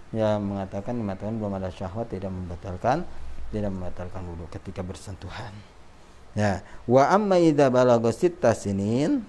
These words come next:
tetapi ketika anak tersebut, baik yang laki-laki ataupun perempuan, umurnya enam tahun,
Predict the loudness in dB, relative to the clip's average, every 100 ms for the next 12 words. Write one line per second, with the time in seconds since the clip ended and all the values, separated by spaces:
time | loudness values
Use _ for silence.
0 | -4 0 0 0 -4 -4 -4 2 2 4
1 | 0 2 0 0 0 2 2 0 -18 -20
2 | -4 4 4 4 4 4 6 4 6 2
3 | 2 -2 -4 -2 2 0 2 2 2 2
4 | 0 0 2 0 0 0 4 6 8 8
5 | 6